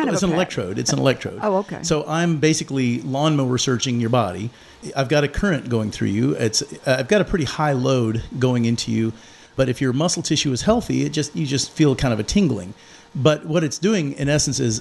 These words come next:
Speaker 2: eliciting a load to the brain. So it's just sending a signal to the brain that makes your brain think it's loading it. Now, if it's, if your tissue's healthy, it just kinda tingles. Your brain says, "Oh, I'm okay with that." But if I get onto an area where, where if I,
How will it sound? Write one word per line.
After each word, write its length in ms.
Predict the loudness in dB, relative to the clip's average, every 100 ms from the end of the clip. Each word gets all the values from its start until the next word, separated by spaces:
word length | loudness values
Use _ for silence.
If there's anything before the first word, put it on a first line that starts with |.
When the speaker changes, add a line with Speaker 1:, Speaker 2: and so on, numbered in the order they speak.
| -4
Speaker 2:
eliciting 600 | -2 2 2 0 -2 -2
a 100 | -2
load 440 | -2 0 0 -2
to 80 | -6
the 80 | -6
brain. 500 | -2 -2 -2 -6 -6
So 240 | 0 0
it's 160 | 0 0
just 160 | 0 2
sending 200 | 0 2
a 40 |
signal 300 | 2 2 0
to 100 | -4
the 60 | -2
brain 300 | 0 2 0
that 100 | -2
makes 180 | -4
your 80 | -2
brain 240 | 0 0 -2
think 220 | -4 -6
it's 140 | -4
loading 280 | 0 0 -2
it. 160 | -6 -2
Now, 220 | -2 0
if 100 | 0
it's, 220 | 0 -2 -10 -20 -6
if 100 | -4
your 80 | 0
tissue's 360 | 2 2 0 0
healthy, 480 | 0 0 -4 -6 -10 -20 -20 -6 -2
it 60 |
just 180 | -2 0
kinda 180 | -2 0
tingles. 420 | -2 -2 -4 -4
Your 100 | 0
brain 260 | 2 2 0
says, 220 | 0 0
"Oh, 180 | -2 -2
I'm 100 | -2
okay 220 | 0 -2
with 120 | -4 -6
that." 160 | -12 -16 -20 -18 -2
But 160 | 0
if 120 | 0 0
I 140 | 0
get 180 | 2 0
onto 520 | 0 -2 0 2 0
an 100 | -2
area 400 | -2 0 2 0
where, 360 | -2 -4 -4 -6
where 400 | -2 0 0 -2
if 160 | -4
I, 80 | -2